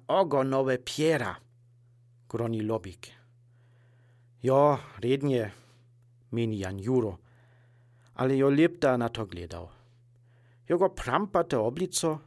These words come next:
se Ludkoju nie spedoba. „Jan Juro, co tebie siści?” wen przasza. Jan Juro zdychnio,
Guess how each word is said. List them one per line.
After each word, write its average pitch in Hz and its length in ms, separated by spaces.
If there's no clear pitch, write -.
se - 180
Ludkoju 151 720
nie 117 160
spedoba. 92 680
„Jan 151 140
Juro, 165 500
co - 260
tebie 208 340
siści?” 185 920
wen 110 180
przasza. - 540
Jan 170 180
Juro 180 340
zdychnio, 156 760